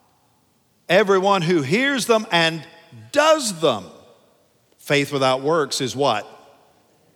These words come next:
Dead. "Everyone who hears and does them will be like a wise man who built his house up on the rock." So be doers of the word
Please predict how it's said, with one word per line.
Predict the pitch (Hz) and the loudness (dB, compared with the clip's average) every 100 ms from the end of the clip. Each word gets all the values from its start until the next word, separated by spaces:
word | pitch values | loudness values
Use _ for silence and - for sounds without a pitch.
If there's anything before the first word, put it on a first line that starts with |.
| 117 | -6
Dead. | 127 101 92 - _ _ _ _ _ - | -4 -4 -8 -14 _ _ _ _ _ 2
"Everyone | 214 220 208 208 196 | 2 4 2 2 0
who | 175 170 | 0 -2
hears | 120 220 233 202 | -2 -2 0 -2
and | 190 165 139 127 | -2 -2 -2 0
does | 262 302 247 208 | 4 4 2 -2
them | 160 - 90 - _ _ _ _ _ _ _ _ _ _ | -4 -4 -14 -20 _ _ _ _ _ _ _ _ _ _
will | - 160 | -2 0
be | 143 156 | 2 0
like | 139 135 131 | 2 0 0
a | |
wise | 113 123 123 113 120 | -4 -2 0 -2 -4
man | 113 104 95 92 | -6 -6 -8 -10
who | 143 131 | -6 -6
built | 107 131 117 107 - - _ _ _ _ _ _ | -2 -2 -2 -6 -16 -20 _ _ _ _ _ _
his | - 120 110 | -8 -6 -4
house | 123 110 104 101 - | -4 -4 -4 -8 -6
up | 127 120 | -6 -4
on | 123 110 | -4 -4
the | 107 | -4
rock." | 110 - - | -4 -6 -10
So | - 151 | -4 -2
be | 127 127 | -2 -6
doers | 107 190 247 156 120 | 0 0 2 -2 0
of | 123 107 | -2 -2
the | 107 | -6
word | 104 104 110 156 | -4 -4 -6 -10